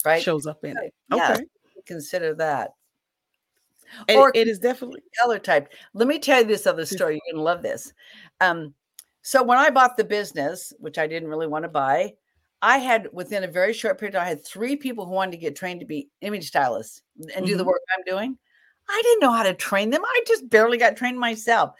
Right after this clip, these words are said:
Speaker 1: But then I thought, "Okay." So I went into the mode, like, "What would I want if I was being trained?" You know, and I had to go
Speaker 2: Mm.
Speaker 1: on other things and made it, it was harder. So I simplified it. And this one lady that I signed up,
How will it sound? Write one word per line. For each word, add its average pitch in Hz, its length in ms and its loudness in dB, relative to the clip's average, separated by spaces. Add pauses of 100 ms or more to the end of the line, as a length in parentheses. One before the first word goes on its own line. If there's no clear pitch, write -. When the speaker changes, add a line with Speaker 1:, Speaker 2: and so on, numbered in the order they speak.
(280)
Speaker 1:
But 202 180 -6
then 269 200 2
I 240 140 4
thought, 202 240 0
"Okay." 233 540 -4 (200)
So - 160 -2
I 180 40 4
went 233 220 -2
into 285 280 -2
the 226 120 -2
mode, 202 280 -2
like, 180 200 -2 (220)
"What 220 200 0
would 202 220 -2
I 254 220 0
want 185 300 -2
if 151 160 -10
I 170 120 -2
was 143 220 -12
being 139 300 -6
trained?" - 400 -10 (100)
You 170 100 -10
know, 170 120 -2
and 170 120 -2
I 202 80 4
had 220 140 -2
to 160 60 -6
go 147 140 -6
Speaker 2:
Mm. - 60 -2
Speaker 1:
on 131 40 -10 (380)
other 175 200 2
things 165 420 -8 (380)
and 202 140 0
made 190 180 0
it, - 60 -10
it 185 60 -6
was 185 120 -10
harder. 220 300 0
So 190 160 -4
I 185 100 2
simplified 190 640 0
it. 175 220 -2 (320)
And 214 140 0
this 208 180 -6
one 254 260 0
lady 214 220 -2
that 196 140 2
I 185 160 6
signed 185 340 -2
up, 165 240 2